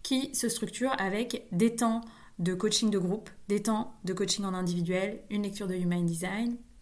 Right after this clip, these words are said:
des temps entre participants avec des exercices de coaching en binôme notamment et des appels de type mastermind entre les participants. Et surtout, c'est tout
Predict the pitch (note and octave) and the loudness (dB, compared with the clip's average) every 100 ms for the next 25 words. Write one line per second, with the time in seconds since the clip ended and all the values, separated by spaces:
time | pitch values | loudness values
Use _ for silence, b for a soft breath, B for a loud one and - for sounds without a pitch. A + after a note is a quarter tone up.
0 | - - - - - F#3+ F#3+ G3 G#3+ - | -20 -20 -16 -10 -6 2 4 4 0 2
1 | B3 B3+ B3 G3+ - - E3+ G3 - G3 | 2 4 0 0 -2 -4 -2 -6 -4 -4
2 | F#3 F3+ F#3+ F#3+ F#3+ F3 G3 G3 G3 A3+ | -2 -2 0 0 0 -2 -4 -4 -4 -2
3 | G#3 F3 F3+ A3 F#3+ A3+ - B B B | 0 0 2 2 2 -2 -2 B B B
4 | B B G3 F3+ F#3+ F3+ G3 G#3+ - G3+ | B B -4 -2 0 0 0 -2 -4 -4
5 | F#3+ F3 F3+ F3 G3+ G3+ G#3+ - F3+ F3+ | -2 0 0 0 -2 -4 -4 -6 -8 -8
6 | - - G#3+ G#3+ A3 G3 F#3+ F#3+ - B3 | -6 0 2 2 0 0 -2 -4 -4 -2
7 | B3+ - G#3 F#3 F3 - - G#3 - B | 0 0 -4 -4 -8 -10 -8 -10 -10 B
8 | B - F#3+ F#3 A#3+ B3+ G#3+ - C#4+ | B 0 0 0 0 0 0 -2 -2